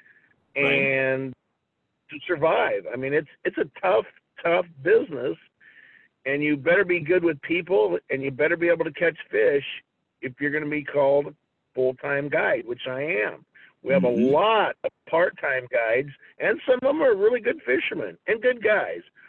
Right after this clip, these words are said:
Speaker 2: I get all the respect I need out on the river from the, uh, uh, other guides.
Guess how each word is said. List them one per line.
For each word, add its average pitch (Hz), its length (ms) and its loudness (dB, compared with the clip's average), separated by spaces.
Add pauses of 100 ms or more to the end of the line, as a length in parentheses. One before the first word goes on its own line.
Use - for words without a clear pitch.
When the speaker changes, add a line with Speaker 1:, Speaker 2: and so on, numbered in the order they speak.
(180)
Speaker 2:
I 190 120 0
get 214 180 2
all 208 160 4
the 185 60 -2
respect 170 500 -2
I 156 140 2
need 151 240 0
out 143 140 4
on 135 120 0
the 127 80 -2
river 127 400 0
from 120 340 -4
the, 117 280 -2
uh, 104 400 0
uh, 110 260 -4
other 139 160 2
guides. 117 460 -4